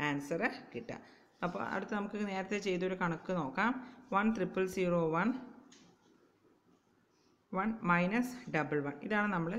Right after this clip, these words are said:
ചെയ്യാൻ പോണ number എന്ന് വിചാരിക്കുക. അതല്ല ഇവിടെ നമ്മൾ ചെയ്തത്. അപ്പോൾ നമ്മൾ ആദ്യം നമ്മൾ എന്ത് ചെയ്യുന്നു? രണ്ടിനെയും equal number of bits ആക്കുന്നു. അപ്പോൾ ഇവിടെ രണ്ട് ബിറ്റേ ഉള്ളൂ. അപ്പോൾ നമ്മൾ എന്ത് ചെയ്യുന്നു? ഒരു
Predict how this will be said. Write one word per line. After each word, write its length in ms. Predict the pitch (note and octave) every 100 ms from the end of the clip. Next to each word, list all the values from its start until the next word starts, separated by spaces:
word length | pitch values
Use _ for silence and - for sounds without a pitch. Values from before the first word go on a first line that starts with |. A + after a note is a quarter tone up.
| -
ചെയ്യാൻ 220 | F3 D#3+ D#3+
പോണ 160 | D#3
number 260 | D#3+ C#3+ D3
എന്ന് 140 | E3
വിചാരിക്കുക. 400 | G#3 F3 D#3+ E3+
അതല്ല 180 | E3+ E3
ഇവിടെ 120 | D#3+
നമ്മൾ 160 | D3 D3+
ചെയ്തത്. 400 | C#3+ B2 C3 A3+ C4 - - - - - - _ -
അപ്പോൾ 160 | A3+ B3+
നമ്മൾ 300 | A#3 A3 C#4+ - - F#3+ G3
ആദ്യം 280 | G3+ A#3
നമ്മൾ 180 | G3 G3+
എന്ത് 120 | G3
ചെയ്യുന്നു? 340 | F#3+ F#3 F3+ F#3 E3+
രണ്ടിനെയും 720 | F3+ F#3+ F#3 F#3 A#3+ B3+ -
equal 320 | F#3 - A#3 A3+
number 180 | E3 D#3 G3+
of 60 | C4 - - - E3
bits 240 | F3 - F3+
ആക്കുന്നു. 400 | D3 - C3 A#2+ - F3
അപ്പോൾ 220 | F3 A3 - - - -
ഇവിടെ 160 | F#3+ A#3 G#3+
രണ്ട് 200 | F#3 G3 F3+
ബിറ്റേ 320 | F3 F3+ E3
ഉള്ളൂ. 180 | D#3 A3+
അപ്പോൾ 120 | A3 F3+
നമ്മൾ 200 | F3 F3
എന്ത് 80 | E3+
ചെയ്യുന്നു? 160 | E3
ഒരു 100 | E3